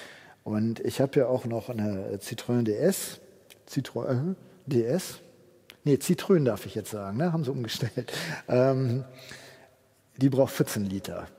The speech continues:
wenn ich die normal im, im Alltag fahre, zwischen zwölf und vierzehn Liter. Ja, als ich die noch gefahren bin, äh, habe ich die neuntausend Kilometer aber ausgereizt, ne? Weil, äh, die kannst du ja schon, schon einfacher fahren. Äh,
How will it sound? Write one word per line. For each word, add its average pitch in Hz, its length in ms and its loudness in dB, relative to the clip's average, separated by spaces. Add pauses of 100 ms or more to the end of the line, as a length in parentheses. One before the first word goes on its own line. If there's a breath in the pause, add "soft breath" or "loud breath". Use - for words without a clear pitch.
(380)
wenn 113 120 0
ich 107 140 -4
die 120 100 -2
normal 107 460 0
im, 107 120 -4
im 104 200 -4
Alltag 98 360 -2
fahre, 98 360 -4
zwischen 110 240 -6
zwölf 123 280 2
und 107 140 -6
vierzehn 104 340 -4
Liter. 95 440 -6 (600 loud breath)
Ja, 104 160 0 (300)
als 127 240 2
ich 185 80 0
die 151 140 2
noch 139 180 2
gefahren 127 500 0
bin, 123 260 2
äh, 156 40 -4
habe 127 340 0
ich 123 60 -2
die - 100 -6
neuntausend 127 560 2
Kilometer 120 340 0
aber 104 100 -2
ausgereizt, 82 720 -6
ne? 156 280 2
Weil, 113 320 -2
äh, 104 140 -4
die 107 160 -12
kannst 110 300 -4
du 123 60 4
ja 120 60 4
schon, 127 280 0
schon 120 180 -2
einfacher 113 480 -2
fahren. 98 500 -6 (760 loud breath)
Äh, 107 240 -4